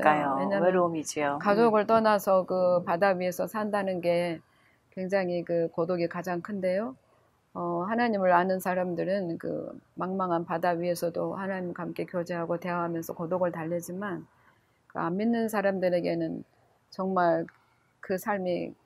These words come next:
Speaker 2: 고통일 것 같아요.
Speaker 1: 그러니까요.
Speaker 2: 그래서 저희가 어떻게든지 선원들에게 복음을 전해야 되겠다 하는 그런 믿음을 가지고 지금 사역하고 있는데,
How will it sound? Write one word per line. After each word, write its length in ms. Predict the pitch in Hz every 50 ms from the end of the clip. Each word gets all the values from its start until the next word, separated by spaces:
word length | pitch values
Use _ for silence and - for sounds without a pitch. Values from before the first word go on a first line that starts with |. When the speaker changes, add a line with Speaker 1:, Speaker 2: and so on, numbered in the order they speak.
| _ _ _ _ _
Speaker 2:
고통일 420 | - - 180 - 240 226 208 196 185
것 120 | 180 165
같아요. 420 | 165 170 - - 175 - - - - -
Speaker 1:
그러니까요. 540 | - 175 160 160 160 156 - _ - 160 156
Speaker 2:
그래서 260 | 156 214 226 208 220
저희가 440 | 196 202 196 196 208 208 196 196 185
어떻게든지 720 | 185 196 - 285 262 269 262 247 220 233 226 214 202 220 214
선원들에게 540 | 226 240 233 233 226 208 202 190 185 185 180
복음을 360 | 180 - 175 180 190 185 170
전해야 320 | 170 180 170 180 185 180
되겠다 640 | 175 175 170 165 165 160 - - 170 165 165 165 165
하는 260 | 170 175 170 170 175
그런 280 | 165 165 170 170 175 175
믿음을 360 | 175 170 190 196 190 185 175
가지고 460 | 170 170 160 - 165 165 165 165 160
지금 240 | - 170 170 165 170
사역하고 500 | 180 226 220 220 208 202 175 165 165 165
있는데, 440 | 165 165 165 160 165 165 160 160 170